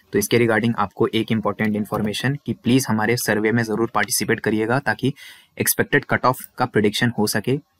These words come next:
थोड़ा आपको एक अंदाज़ा मिल सके कि एक्सपेक्टेड कितना कट ऑफ जाएगा। हालांकि इसका रिजल्ट भी जल्दी आ जाएगा, चिंता मत करिए,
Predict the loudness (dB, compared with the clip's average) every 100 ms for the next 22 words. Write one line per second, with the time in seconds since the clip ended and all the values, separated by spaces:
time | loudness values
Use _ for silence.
0 | -2 0 2 0 -2 0 0 2 0 -2
1 | -4 -4 -4 -4 -6 -6 -4 -4 -4 -4
2 | -2 -2 -2 0 0 0 -2 -2 -2 0
3 | 0 2 0 0 2 2 2 0 -4 -4
4 | -4 -2 -2 -2 -4